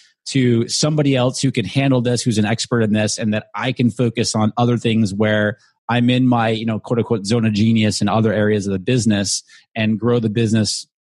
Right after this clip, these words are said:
in those areas that, that I'm the best at and have somebody else take care of it. And, and it's a, um, it's a mindset that I, I would, I wish more people had in how they're looking at their business. And, and I'm, I'm really glad,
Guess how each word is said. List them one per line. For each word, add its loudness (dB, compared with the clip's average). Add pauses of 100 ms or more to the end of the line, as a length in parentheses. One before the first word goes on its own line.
(340)
in 2
those 2
areas 2
that, -2 (120)
that -2
I'm 2
the 2
best -2
at -2 (240)
and -6
have -2
somebody 2
else 0
take -2
care 0
of 2
it. 0
And, -4
and -4
it's -6
a, 0 (440)
um, 0
it's -2
a 0
mindset 2
that 0 (140)
I, 0
I -2
would, -2
I 0
wish -2
more 2
people 0
had -2 (340)
in 2
how -2
they're 0
looking 2
at -2 (300)
their 0
business. -4
And, -4
and -2
I'm, 0
I'm 4
really 2
glad, -2